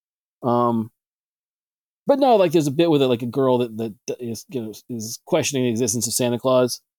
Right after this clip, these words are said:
and John, um, kinda plays a, uh,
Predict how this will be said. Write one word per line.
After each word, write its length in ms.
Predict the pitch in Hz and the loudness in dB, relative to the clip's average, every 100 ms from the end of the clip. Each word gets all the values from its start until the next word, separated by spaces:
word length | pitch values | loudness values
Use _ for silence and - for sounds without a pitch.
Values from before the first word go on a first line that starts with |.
| _ _ _ _ - | _ _ _ _ -8
and 280 | 117 113 | -6 -4
John, 420 | 113 131 120 117 - _ _ - | -2 0 0 -2 -8 _ _ -6
um, 440 | 135 120 107 101 - _ _ _ _ _ _ _ _ _ _ - | 0 2 2 -2 -12 _ _ _ _ _ _ _ _ _ _ -2
kinda 200 | 170 143 | 0 0
plays 280 | - 147 127 | 2 2 4
a, 160 | 147 - | 0 -2
uh, 120 | 135 | -8